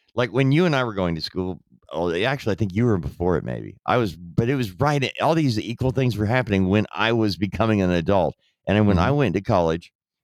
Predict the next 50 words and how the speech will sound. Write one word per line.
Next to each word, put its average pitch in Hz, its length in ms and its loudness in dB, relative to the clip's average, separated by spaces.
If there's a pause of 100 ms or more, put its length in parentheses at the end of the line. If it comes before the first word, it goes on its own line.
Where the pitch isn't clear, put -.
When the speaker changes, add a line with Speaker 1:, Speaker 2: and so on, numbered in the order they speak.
(180)
Speaker 1:
they 110 160 0
only 123 200 0
had 113 160 0
a 95 60 0
certain 110 360 -2
number 98 380 2
of 80 420 -2 (800)
white 92 400 -2
students 90 420 -2
they 90 120 0
could 90 180 -4
take 98 260 -2
into 101 260 0
a 85 100 0
particular 82 420 -2
program. 92 440 0
My 98 200 2 (220)
program 107 260 2
was 82 120 0
political 87 340 -2
science. 90 460 -4 (360)
And 101 160 2
so 90 280 2
Speaker 2:
Mm. - 40 -4 (400)
Speaker 1:
I 117 160 0
had 120 240 0
to 113 100 -2
get 92 360 -4
twelve 127 340 -2
forty 117 260 0
or 98 120 4
above 92 280 2
on 92 100 2
the 82 120 2
S 85 180 -2
A 80 100 -2
T 87 240 -2
to 90 140 -4
get 90 240 0
into 98 540 2
the 64 100 -10
political 92 300 -2
science 87 340 -2
program 85 480 0
that 78 120 0
I 92 100 2
wanted 87 260 2
to 69 60 -4
get 67 160 -6
into. 65 280 -8